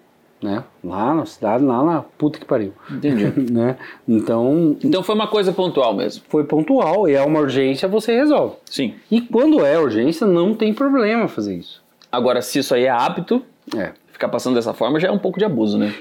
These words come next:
Speaker 1: Eu tenho muitas coisas que, que me mandam mensagem, eu vejo que não é nada urgente,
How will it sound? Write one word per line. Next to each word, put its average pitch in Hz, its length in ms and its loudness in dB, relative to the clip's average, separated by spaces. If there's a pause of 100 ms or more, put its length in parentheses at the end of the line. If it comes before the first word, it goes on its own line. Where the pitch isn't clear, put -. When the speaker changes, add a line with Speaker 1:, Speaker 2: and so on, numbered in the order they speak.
Speaker 1:
Eu 120 120 0
tenho 151 220 0
muitas 180 540 2
coisas 147 540 0
que, - 240 -16 (160)
que 104 140 -2
me 120 160 4
mandam 165 480 4
mensagem, 113 680 0 (1400)
eu 107 80 0
vejo 113 280 0
que - 80 -4
não 123 100 2
é 117 60 0
nada 117 280 0
urgente, 127 460 0